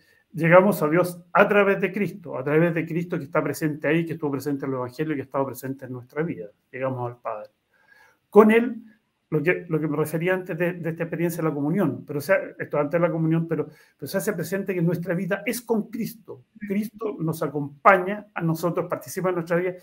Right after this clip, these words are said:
y nosotros unimos nuestra vida a la vida de Cristo. Eh, y en Él, eh, perdón, eh, por Cristo, con Él y en Él.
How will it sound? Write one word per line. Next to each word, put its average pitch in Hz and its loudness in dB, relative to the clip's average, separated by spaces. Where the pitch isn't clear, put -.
y 160 2
nosotros 202 6
unimos 202 2
nuestra 170 0
vida 180 4
a - 2
la 147 2
vida 147 2
de 135 -2
Cristo. - -8
Eh, 127 -2
y 202 2
en 240 4
Él, 202 0
eh, 147 0
perdón, 135 -6
eh, 135 -2
por 170 -6
Cristo, 175 -8
con 165 4
Él 175 2
y 156 4
en 156 2
Él. 170 0